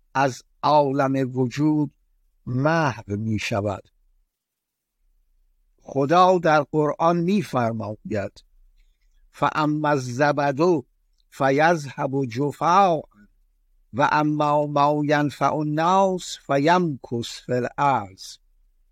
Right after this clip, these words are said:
باری در کمال ملاطفت نفوس ضعیفه را به میثاق الهی دلالت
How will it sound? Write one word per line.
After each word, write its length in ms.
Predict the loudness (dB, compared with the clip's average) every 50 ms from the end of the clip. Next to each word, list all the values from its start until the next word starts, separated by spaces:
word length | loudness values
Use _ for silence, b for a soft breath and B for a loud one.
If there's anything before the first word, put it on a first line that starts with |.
| _ _ -8
باری 580 | 0 2 4 6 6 6 4 4 2 2 -2 -2
در 260 | 0 2 2 2 0
کمال 680 | -2 -6 -4 -2 -2 0 0 0 -2 -2 -2 0 0 0
ملاطفت 1200 | 0 0 0 0 2 2 0 0 -2 -6 -8 -4 -4 -4 -4 -2 0 0 0 0 0 -4 -10 -20 _ _ _ _ -20 _ _ _ _ _ -10
نفوس 680 | -6 -4 -2 -4 -4 -2 -2 -2 -2 -2 -4 -4 -2 -2
ضعیفه 800 | -2 -2 0 0 2 2 2 0 -2 -4 -6 -4 0 2 2 2
را 360 | 4 2 2 0 0 -4 -6 -6
به 120 | -6 -4
میثاق 720 | -4 -4 -6 -8 -8 -6 0 2 4 4 4 2 0 -2 -4 -6
الهی 840 | -6 -4 -2 -2 0 0 0 0 -2 -4 -6 -4 -2 -2 -2 -2 -4
دلالت 1040 | -4 0 2 2 4 4 2 0 -2 -6 -10 -4 0 2 2 2 0 -2 -8 -20